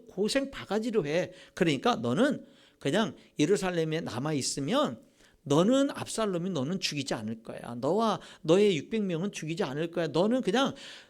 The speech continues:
이, 이 예루살렘에 그냥 남아있는 게 너, 너와 육백 명에겐 더 좋은 거야. 너희들은 죽을 위험도 없고 너희들은 더 편안하게 잘 될 거야. 여기서 압살롬 편에 서 있으면.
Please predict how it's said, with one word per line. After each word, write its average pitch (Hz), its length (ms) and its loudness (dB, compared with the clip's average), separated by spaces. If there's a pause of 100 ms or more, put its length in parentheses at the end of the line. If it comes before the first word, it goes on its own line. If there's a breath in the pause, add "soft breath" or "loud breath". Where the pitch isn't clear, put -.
(340 loud breath)
이, 262 180 6
이 196 400 4
예루살렘에 254 460 6
그냥 214 180 -2
남아있는 277 600 2
게 175 260 -4
너, 185 340 6
너와 226 320 6
육백 247 260 0
명에겐 220 600 0 (120)
더 240 140 4
좋은 247 380 0
거야. 180 600 -4 (1040)
너희들은 226 500 2
죽을 247 320 2
위험도 214 440 6
없고 - 500 4 (200 loud breath)
너희들은 233 400 6
더 233 140 -2
편안하게 311 640 0
잘 196 280 2
될 311 200 4
거야. 196 300 2
여기서 156 360 4
압살롬 226 480 0
편에 208 220 -4
서 202 140 -4
있으면. 180 560 -2